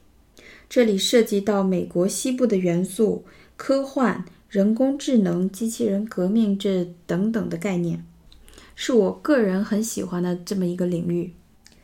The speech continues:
最近看了比较多的跟人工智能相关的资料，感觉人工智能会发展到什么程度，已经是完全没有办法想象的一件事情。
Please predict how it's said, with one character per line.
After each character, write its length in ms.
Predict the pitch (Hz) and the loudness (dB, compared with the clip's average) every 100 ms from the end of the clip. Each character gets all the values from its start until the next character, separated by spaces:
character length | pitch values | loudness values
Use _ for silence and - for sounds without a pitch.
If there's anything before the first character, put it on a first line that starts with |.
| _ - | _ -2
最 140 | 302 | 0
近 160 | 311 294 | 2 0
看 200 | 311 254 | 0 2
了 200 | 226 208 | 2 0
比 200 | - 180 | -2 -2
较 200 | 240 240 | -2 -2
多 260 | 285 294 | 0 0
的 140 | 285 220 | 2 0
跟 140 | 233 | 0
人 160 | 214 208 | 0 0
工 160 | 247 | 0
智 140 | 254 233 | 0 0
能 160 | 202 | 0
相 260 | 220 247 240 | -2 -4 -2
关 200 | 247 240 | 0 2
的 300 | 214 185 180 196 | 2 0 -6 -8
资 160 | - 254 | -6 -2
料， 300 | 254 - - - - - - | -2 -6 -12 -20 -20 -20 -14
感 160 | - 214 | -2 2
觉 200 | 240 254 | 2 0
人 220 | 220 226 | 2 2
工 180 | 254 311 | 2 0
智 140 | 349 262 | 2 2
能 240 | 214 214 | 2 0
会 200 | 233 254 | 4 2
发 220 | 247 269 | 4 -2
展 160 | 277 214 | -2 0
到 120 | 214 | 0
什 160 | 233 196 | 0 -2
么 100 | 226 | -2
程 220 | - 190 | -2 -2
度， 160 | 208 190 | 0 -2
已 80 | |
经 240 | 180 196 196 | -4 -4 -4
是 340 | - 202 185 | -4 -4 -4
完 280 | 180 180 214 | -2 -2 -2
全 440 | 226 202 180 185 226 - - - - - | -4 -6 -4 -6 -8 -16 -20 -20 -20 -10
没 80 | 277 | -4
有 100 | 254 | -2
办 160 | 247 | 0
法 140 | 226 220 | 0 -2
想 240 | 226 202 | -4 -6
象 160 | 190 208 | -4 -2
的 80 | 185 | -2
一 80 | |
件 200 | 180 185 | -4 -6
事 140 | 185 190 | -6 -10
情。 260 | - 202 | -10 -12